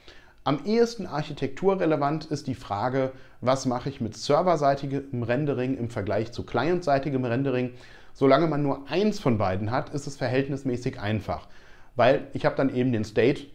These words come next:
auf dem Server, bei serverseitigem Rendering, oder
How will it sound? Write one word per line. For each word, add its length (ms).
auf 140
dem 140
Server, 600
bei 60
serverseitigem 640
Rendering, 540
oder 380